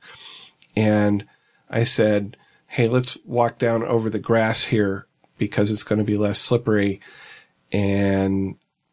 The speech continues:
she wasn't having any of that, and she walked over to the driveway and started walking down the driveway, and immediately her feet went out from under her and she landed flat on her back, and I freaked,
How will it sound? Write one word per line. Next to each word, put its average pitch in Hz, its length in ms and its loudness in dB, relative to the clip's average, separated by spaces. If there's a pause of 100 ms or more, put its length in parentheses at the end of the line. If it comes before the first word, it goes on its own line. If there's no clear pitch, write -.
(120)
she - 180 0
wasn't 110 220 4
having 104 240 0
any 95 160 -2
of 95 100 0
that, 85 220 0
and 95 180 -4
she - 160 0
walked 101 300 0
over 101 180 0
to 101 180 -2
the 95 140 0
driveway 98 440 0
and 90 100 -2
started 92 240 -2
walking 98 260 -2
down 98 140 -2
the 90 60 -2
driveway, 92 320 -4
and 117 80 -2
immediately 123 380 2
her 110 100 -2
feet 139 260 -4
went 107 140 -2
out 143 180 0
from 120 140 -4
under 107 180 0
her 104 140 0
and 101 120 -4
she 98 220 -4
landed 101 320 -2
flat 117 300 2
on 110 60 2
her 98 120 0
back, 82 340 -6 (720)
and 92 320 -6
I 110 80 0
freaked, - 480 -4